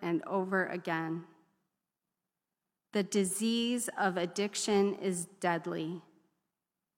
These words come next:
People suffering from addiction experience a kind of death none of us who aren't in recovery can imagine.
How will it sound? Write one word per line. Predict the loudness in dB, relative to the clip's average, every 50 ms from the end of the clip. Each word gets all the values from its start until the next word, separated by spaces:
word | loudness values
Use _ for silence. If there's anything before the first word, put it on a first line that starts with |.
| _ _ _ _ _ _ _ _ _ _ _ _ _ _ _ _ _ _ _ _ _ -4 2
People | 4 4 4 4 6 4 6 6 4
suffering | 2 0 4 6 6 6 6 4 2 2 4 4 4 2 2
from | 0 0 2 4 4
addiction | 2 2 0 -2 -2 -2 -2 -4 -4 -2 0 0 0 0 -2 -4 -12
experience | -10 -4 -4 -4 -2 -2 0 2 2 4 4 4 4 2 2 0 -2
a | -4 -4
kind | -6 -8 -2 0 2 4 4 4 2
of | 2 0 0 2
death | 4 4 6 4 2 -2 -8 -16 -20 -20 -20 _ _ _ _ _ _ _ 4
none | 6 10 10 10 10 10
of | 8 8 8
us | 8 8 8 6 4 -2 -6 -6
who | -4 -2 0 2
aren't | 6 6 8 8 8 6 2 0
in | -2 2 2 4 4
recovery | 4 4 2 0 0 -2 -2 -2 0 0 -2 -2 -4 -4 -6
can | -4 0 2 4
imagine. | 4 4 4 2 0 -2 -2 -4 -6 -6 -4 -6 -6